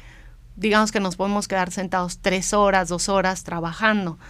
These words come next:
Cuando no es así, pues a lo mejor nada más nos da tiempo de hacer una sola materia y después nos vamos al taller. Entonces ya él, él escoge la materia con la que vayamos a trabajar Y este, y pues ya, lo, lo trabajamos y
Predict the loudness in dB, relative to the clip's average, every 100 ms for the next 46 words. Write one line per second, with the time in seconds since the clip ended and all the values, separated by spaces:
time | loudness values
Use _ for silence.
0 | -20 -18 0 2 4 2 2 2 2 -2
1 | 0 0 0 -2 -2 -2 0 0 0 -2
2 | -2 -4 -4 -4 -2 -2 -2 -2 -2 -2
3 | -2 -2 -2 -2 -2 0 0 0 -2 -6
4 | 2 4 4 2 0 -2 -2 -4 -4 -2
5 | -4 -6 -14 -20 -20 -20 -20 -20 -20 -12
6 | -8 -4 -2 -2 -4 -2 2 4 4 0
7 | -6 -6 -6 -4 -2 -4 0 0 0 0
8 | 0 -2 -2 -2 -2 -6 -6 -6 -4 -4
9 | -4 -4 -4 -6 -8 -6 -2 -2 0 2
10 | 2 0 -6 -20 -20 -20 -20 -20 -14 -8
11 | -2 0 0 -2 -4 -8 -6 -6 -4 -4
12 | -2 0 2 2 0 -4 -2 -2 -4 -6
13 | -6 -2 -2 -2 2 6 8 6 2 0
14 | -6 -6 -6